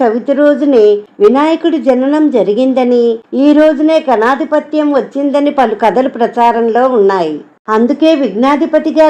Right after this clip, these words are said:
గణనాథుడు పూజలు అందుకుంటున్నాడు. ఆది దంపతుల ప్రథమ పుత్రుడుగా, గణసేనా వాహిని అధినేతగా ఆ స్వామిని కొలుస్తాము. ఎంతటి కార్యంలో అయినా ఆయన ధ్యానం, ఆరాధనతో విజయం పొందవచ్చు.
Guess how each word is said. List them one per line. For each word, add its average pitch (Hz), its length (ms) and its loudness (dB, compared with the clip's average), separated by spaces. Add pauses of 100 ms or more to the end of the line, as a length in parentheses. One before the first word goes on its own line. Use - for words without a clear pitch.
గణనాథుడు 285 680 0
పూజలు 254 340 0
అందుకుంటున్నాడు. 185 920 -2 (480)
ఆది 226 280 0
దంపతుల 311 500 0
ప్రథమ 247 380 -4
పుత్రుడుగా, 254 840 -2 (400)
గణసేనా 302 600 0
వాహిని 277 500 0 (100)
అధినేతగా 277 720 -2
ఆ 240 160 0
స్వామిని 214 480 0
కొలుస్తాము. 185 680 -8 (640)
ఎంతటి 302 380 0 (100)
కార్యంలో 262 560 0 (140)
అయినా 247 260 0 (600)
ఆయన 285 200 0 (160)
ధ్యానం, 247 460 2 (140)
ఆరాధనతో 277 680 0 (100)
విజయం 254 400 -2
పొందవచ్చు. 196 640 -4